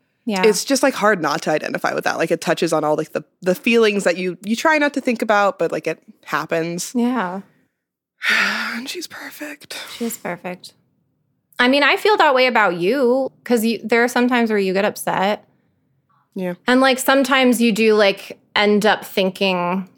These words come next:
Speaker 1: in that same sort of thought process. And from the outside, I'm like,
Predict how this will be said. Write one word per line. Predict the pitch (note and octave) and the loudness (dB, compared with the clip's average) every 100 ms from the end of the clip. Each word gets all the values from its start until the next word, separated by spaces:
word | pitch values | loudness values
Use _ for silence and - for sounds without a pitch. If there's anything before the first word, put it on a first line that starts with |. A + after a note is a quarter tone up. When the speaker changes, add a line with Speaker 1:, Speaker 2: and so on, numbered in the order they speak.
| - | 0
Speaker 1:
in | G#3 | 2
that | G3+ E3+ - | 4 2 0
same | G3 F#3 F#3+ | -2 0 0
sort | G#3 F3 | 2 0
of | D#3+ | 0
thought | G3 F#3+ | -2 -2
process. | - A3+ C4 D4+ D#4 D#4 - | 0 0 2 2 2 0 -4
And | G#3 G3 G3 F#3 - _ - | 0 2 2 0 -4 _ -8
from | - A3 G#3+ | 0 2 4
the | G3+ | 4
outside, | F#3+ G3 - F#3+ F3 - | 2 2 0 0 0 -2
I'm | D#3 E3+ | -4 -4
like, | D#3 C#3+ - - | -2 -4 -6 -14